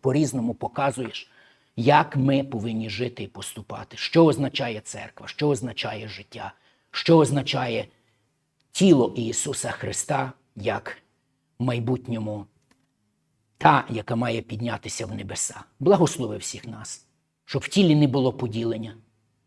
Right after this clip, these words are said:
щоб ми були всі на одинаковій лінії, одинаково прославляли Бога, незалежно від віку, одинаково впитували в себе силу Святого Духа.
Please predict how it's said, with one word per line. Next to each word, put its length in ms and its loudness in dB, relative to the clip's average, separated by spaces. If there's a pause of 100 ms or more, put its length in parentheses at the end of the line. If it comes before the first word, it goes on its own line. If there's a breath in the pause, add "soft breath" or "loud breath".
(120)
щоб 220 -2
ми 340 6 (1000)
були 520 4
всі 520 2 (1120)
на 160 4
одинаковій 800 4
лінії, 460 2
одинаково 560 -2
прославляли 720 0
Бога, 300 -2
незалежно 560 0
від 200 -6
віку, 420 -2 (280)
одинаково 720 0
впитували 680 -6
в 20 -10
себе 320 -8
силу 520 0
Святого 540 -10
Духа. 380 -10